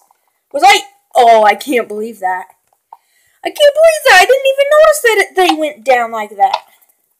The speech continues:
That's a long way for the redstone to travel.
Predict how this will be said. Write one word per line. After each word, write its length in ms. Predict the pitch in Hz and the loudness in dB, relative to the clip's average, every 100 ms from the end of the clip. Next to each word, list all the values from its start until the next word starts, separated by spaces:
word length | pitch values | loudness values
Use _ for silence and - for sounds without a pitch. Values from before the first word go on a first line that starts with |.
| _ _ _ _ - - _ _ _ - - _ _ - | _ _ _ _ -16 -16 _ _ _ -20 -20 _ _ -6
That's 240 | 247 494 | -4 0
a 80 | 427 | -2
long 440 | 220 190 226 359 | -2 -2 -2 0
way 120 | 392 381 | 0 -2
for 140 | 381 | -4
the 120 | 330 | -6
redstone 500 | 214 254 - 233 190 | -2 -4 -6 -14 -16
to 80 | 190 | -14
travel. 400 | - 185 185 240 | -8 -6 -8 -16